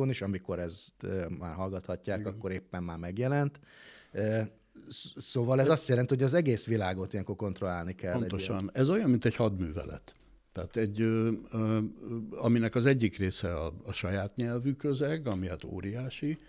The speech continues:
Speaker 1: de ezzel párhuzamosan és szinte az első pillanattól kezdve megindul a nyelvi változatoknak a, a, ö, sz-, az eg-, az előállítási folyamata, és itt, ö,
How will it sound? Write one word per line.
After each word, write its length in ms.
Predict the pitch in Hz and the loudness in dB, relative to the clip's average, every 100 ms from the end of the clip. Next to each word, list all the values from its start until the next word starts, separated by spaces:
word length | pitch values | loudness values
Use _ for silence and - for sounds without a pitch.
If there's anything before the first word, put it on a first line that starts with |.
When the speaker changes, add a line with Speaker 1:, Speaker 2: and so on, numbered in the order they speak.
| - - - - | -20 -20 -20 -18
Speaker 1:
de 160 | - 113 | -4 0
ezzel 400 | 151 165 113 90 | 4 4 4 -2
párhuzamosan 840 | - 98 117 135 127 127 123 123 117 | -2 -6 -2 -2 2 0 0 0 0
és 100 | 113 | 0
szinte 320 | - 143 117 | 0 0 0
az 120 | 95 | -2
első 280 | 104 98 92 | -2 -4 -6
pillanattól 640 | - 90 87 85 - 85 87 | -6 -6 -6 -10 -12 -14 -10
kezdve 500 | 101 107 120 117 127 - - | -8 -6 -2 -2 -2 -8 -12
megindul 800 | - 131 127 107 87 90 101 127 | 2 4 6 6 4 2 2 2
a 180 | - 107 | 4 4
nyelvi 480 | 110 113 95 87 85 | 6 4 4 0 -4
változatoknak 1040 | 90 80 95 76 76 - - 80 78 - | -4 -4 -6 -8 -10 -12 -12 -12 -12 -10
a, 260 | 78 76 - _ _ _ - 85 | -10 -10 -14 _ _ _ -16 -12
a, 260 | 82 85 - - - 117 | -10 -10 -14 -20 -16 -12
ö, 40 | 98 98 135 - | -10 -10 -14 -14
sz-, 160 | - - - | -14 -14 -14
az 180 | - 95 | -10 -4
eg-, 200 | 95 95 | -4 -4
az 120 | - | -4
előállítási 800 | 107 95 85 80 90 - 90 - | 0 0 0 -4 -6 -6 -6 -4
folyamata, 800 | - 113 101 82 85 - 104 120 - - - - - | -2 0 0 -2 -8 -4 -2 -2 -4 -20 -20 -20 -20
és 540 | - 104 95 - - - | -6 -2 -2 -2 -6 -4
itt, 400 | - 113 - - 117 | 2 2 0 -4 2
ö, 140 | 107 | 2